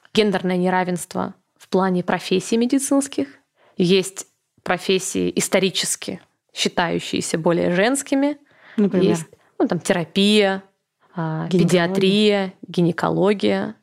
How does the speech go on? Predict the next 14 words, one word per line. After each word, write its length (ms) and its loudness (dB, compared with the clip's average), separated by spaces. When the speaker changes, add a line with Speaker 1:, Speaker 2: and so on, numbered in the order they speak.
Speaker 1:
И 80 0
есть 360 0
профессии, 560 0
исторически 800 -2
считающиеся 880 -2
более 320 2
мужскими. 800 -2
Хирургия, 840 0
травматология, 1200 0
нейрохирургия. 1400 0
Ну, 180 0
в 40 -8
общем, 320 -8
и 720 2